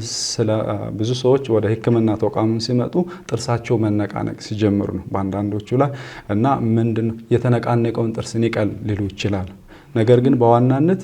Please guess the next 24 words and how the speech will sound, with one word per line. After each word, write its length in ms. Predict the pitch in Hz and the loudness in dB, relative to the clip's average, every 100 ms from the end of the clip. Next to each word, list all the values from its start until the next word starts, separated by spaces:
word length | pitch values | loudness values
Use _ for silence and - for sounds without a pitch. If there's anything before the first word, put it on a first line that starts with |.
| 120 123 | -6 0
ያ 200 | 123 131 | 4 6
የተነቃነቀው 1160 | 131 127 127 120 117 113 110 113 113 110 107 107 | 4 2 2 2 0 -2 -2 -2 0 0 0 -2
ጥርስ 280 | 101 175 190 - - - - | 0 -2 -2 -8 -12 -20 -6
ከምን 280 | - 123 123 | 2 4 6
አንጻር 360 | 117 113 113 | 4 2 2
የሆነው 380 | 107 98 107 151 175 - - | 2 0 0 0 0 -6 -4
መ-፣ 140 | 113 101 - | -2 -2 -4
እ፣ 100 | - 107 104 | -4 -2 0
በምርመራ 800 | 104 104 104 101 113 117 113 110 | 0 0 -2 -2 0 2 2 2
ተደርጎ 340 | 107 107 107 123 | 0 -2 0 2
መታየቱ 480 | 135 104 104 98 98 101 | 2 0 -2 -2 -2 -4
አሪፍ። 200 | 98 - | -6 -6
ጥርሱን 320 | - 120 135 | -4 -4 -4
ከመነቀል 560 | 127 123 123 120 120 117 | 0 2 4 2 0 -2
ባሽ-፣ 240 | 113 104 - - - | -2 -4 -10 -20 -12
ካ-፣ 180 | - 110 | -2 0
ባሻገር 600 | 98 104 - 113 117 208 220 - - - - | 4 2 4 2 4 4 2 -12 -20 -18 -4
ምንድን 340 | 101 104 107 | 0 2 2
ነው 100 | 113 | 2
የሚሆነው? 460 | 107 110 117 131 165 - | 2 2 4 4 2 0
እ፣ 140 | 110 104 - | -2 -2 -2
ቅድም 360 | - 110 131 123 113 | -2 2 2 2 2
ለመግለጽ 440 | 117 120 113 120 | 4 4 2 0
እንደሞከርኩት 720 | 120 113 113 110 120 131 170 | 2 2 4 4 2 0 -2